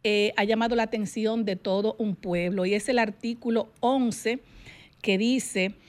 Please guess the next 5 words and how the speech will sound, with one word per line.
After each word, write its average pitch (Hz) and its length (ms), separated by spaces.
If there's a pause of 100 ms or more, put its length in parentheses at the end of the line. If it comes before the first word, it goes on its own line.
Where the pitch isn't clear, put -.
(120)
reza 233 400
así: 190 520 (460)
"Entrega 269 520
de 330 80
información. 240 800